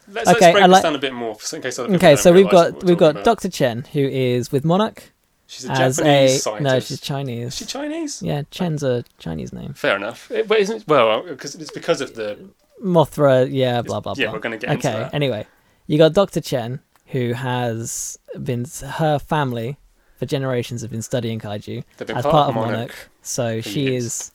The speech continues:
Speaker 2: she's, she's a Monarch girl through and through. And, uh, she knows everything about Mothra and all these kinds of things. Then we have a scene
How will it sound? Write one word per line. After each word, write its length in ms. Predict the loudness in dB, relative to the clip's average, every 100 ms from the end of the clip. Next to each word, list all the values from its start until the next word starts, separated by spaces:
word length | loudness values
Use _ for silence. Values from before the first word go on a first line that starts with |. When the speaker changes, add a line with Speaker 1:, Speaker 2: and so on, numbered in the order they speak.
| _
Speaker 2:
she's, 480 | -10 0 2 2 -4 -12 _ _
she's 180 | 0 2
a 60 |
Monarch 260 | 2 2 0
girl 300 | -2 -6 -10 _ -2
through 160 | 0
and 120 | 0
through. 300 | -2 -6 -6 -10 _ _ _ _ _ -4
And, 360 | -2 -2 2
uh, 380 | 4 4 4 0 -6 _ _ _ -16
she 540 | -8 -6 -4 -6 -8 -6
knows 200 | -2 2
everything 300 | 2 2 0
about 180 | 0 0
Mothra 480 | -4 -4 0 0 0
and 260 | -4 -6 -8
all 140 | -8
these 160 | -10 -12
kinds 180 | -16
of 80 | -16
things. 240 | -16 -18 -20 _ _ _ _ _
Then 140 | -2 0
we 80 |
have 240 | 2 0 0
a 80 | -6
scene 720 | -8 -2 -2 0 -2 -4